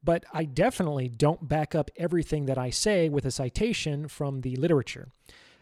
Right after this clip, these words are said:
And I'd like to discuss why that is in today's episode.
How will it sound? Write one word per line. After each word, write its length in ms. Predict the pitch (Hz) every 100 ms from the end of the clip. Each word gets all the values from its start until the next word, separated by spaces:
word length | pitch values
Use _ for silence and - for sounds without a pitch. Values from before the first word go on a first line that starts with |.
| _
And 140 | - 156
I'd 80 |
like 160 | 156 202
to 80 | 160
discuss 460 | 156 - 170 143
why 580 | 131 139 254 202 123 151 147
that 160 | 139 143
is 320 | 127 117 127
in 160 | - 143
today's 460 | 135 113 98 104 -
episode. 480 | 175 - - 98